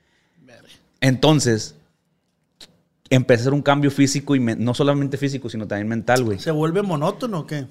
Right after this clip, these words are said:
Speaker 2: Quiero de-, quiero decidir en qué, en qué gasto mi energía, güey. Llegó un momento en el que yo sí seguía a mil personas y ahí estaba como pendejo viendo historias, güey,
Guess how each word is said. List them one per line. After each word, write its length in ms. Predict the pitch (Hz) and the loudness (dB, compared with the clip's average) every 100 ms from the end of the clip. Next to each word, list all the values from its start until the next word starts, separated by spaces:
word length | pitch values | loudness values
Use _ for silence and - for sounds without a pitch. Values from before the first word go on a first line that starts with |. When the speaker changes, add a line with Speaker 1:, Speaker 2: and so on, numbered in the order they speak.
| - | -14
Speaker 2:
Quiero 600 | - 135 165 185 185 - _ _ _ _ _ _ _ _ _ _ _ - | 2 6 6 6 0 -6 _ _ _ _ _ _ _ _ _ _ _ -8
de-, 360 | 120 135 120 113 | -2 0 -2 -2
quiero 200 | - 143 | 2 4
decidir 420 | 165 151 123 131 | 4 2 2 2
en 120 | 147 131 | 2 2
qué, 200 | 135 131 | 0 0
en 180 | 120 107 | -2 -2
qué 100 | 117 | 0
gasto 260 | 123 117 | 2 0
mi 80 | 131 | -2
energía, 400 | 117 95 - 113 | -2 -4 -4 -4
güey. 200 | 98 82 92 _ _ _ _ _ _ _ _ _ _ _ _ _ _ _ | -4 -6 -16 _ _ _ _ _ _ _ _ _ _ _ _ _ _ _
Llegó 220 | 113 123 | -2 2
un 80 | 120 | 2
momento 380 | 139 143 143 160 | 2 0 0 0
en 60 | 151 | 0
el 120 | 151 | 2
que 140 | 139 | 2
yo 180 | 113 120 | 2 2
sí 420 | - - 139 127 110 | 0 0 2 0 0
seguía 580 | 107 110 113 131 127 - | 0 2 4 4 2 0
a 100 | 104 | -2
mil 180 | 107 120 | 0 0
personas 600 | - 127 123 104 98 - - _ _ _ - _ _ _ _ | 2 2 0 -4 -10 -16 -20 _ _ _ -20 _ _ _ _
y 100 | 110 | -2
ahí 60 | |
estaba 260 | 107 - 117 | -2 -2 -4
como 240 | 127 127 | -2 -2
pendejo 540 | - 101 107 104 123 113 _ _ _ _ | 0 0 0 0 -2 -4 _ _ _ _
viendo 240 | 110 107 113 | -2 -2 -2
historias, 420 | - 117 160 156 | -4 0 0 0
güey, 220 | 135 101 | -2 -4